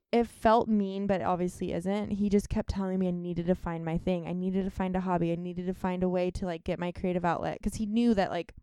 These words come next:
I have all these, like, social, like, I don't know, these things I wanna do. And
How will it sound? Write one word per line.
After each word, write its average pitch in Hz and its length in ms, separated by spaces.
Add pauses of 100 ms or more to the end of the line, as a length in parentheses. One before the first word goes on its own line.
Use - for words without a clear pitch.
(420)
I 196 100
have 190 340
all 175 160
these, 165 260
like, 160 320 (1300)
social, 190 580
like, 226 160
I 277 60
don't 285 100
know, 180 140
these 202 220
things 247 220
I 190 80
wanna 170 200
do. 165 200
And 170 200